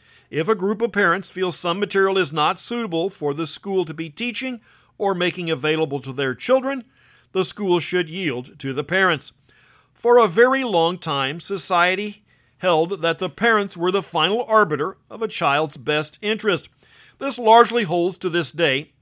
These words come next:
even when the child and family are involved in a civil court action. The exceptions would be if the parent is physically or sexually abusing a child. Yet, Miss Teacher can introduce students to sexual subjects,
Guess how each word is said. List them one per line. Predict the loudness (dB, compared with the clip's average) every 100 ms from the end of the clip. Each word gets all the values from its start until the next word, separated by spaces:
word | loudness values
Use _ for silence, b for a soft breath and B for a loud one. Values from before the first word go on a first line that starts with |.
| _ -12
even | -8 -4 -2
when | -2
the | -2
child | 0 6 6 6
and | -2
family | -2 -2 -2 -2
are | 0 0
involved | -2 0 0 0
in | -2 -6
a | -4
civil | -4 -4 -6
court | 0 4 6
action. | 4 2 -6 -10 _ _ b b b b b
The | -4 -4
exceptions | -2 0 0 0 -4 -4
would | -4 -2
be | -2 -4 -6
if | -10
the | -8 -6
parent | -4 -2 -2
is | -4 -4
physically | 0 0 0 -2 -2
or | 0 0
sexually | -2 -4 -4 -8 -6
abusing | -6 -6 -8 -6 -10
a | -10 -10
child. | -2 2 4 4 0 _ _ _ _ b b b b
Yet, | -4 0 0 -4 _ -6
Miss | -2 -2
Teacher | 0 -4 -2 -4
can | -4 -4
introduce | -6 -6 -4 -2
students | -4 -4 -4 -4 -8
to | -6 -6
sexual | -2 -2 -2 -2 -2
subjects, | 2 2 2 -2 -6 -14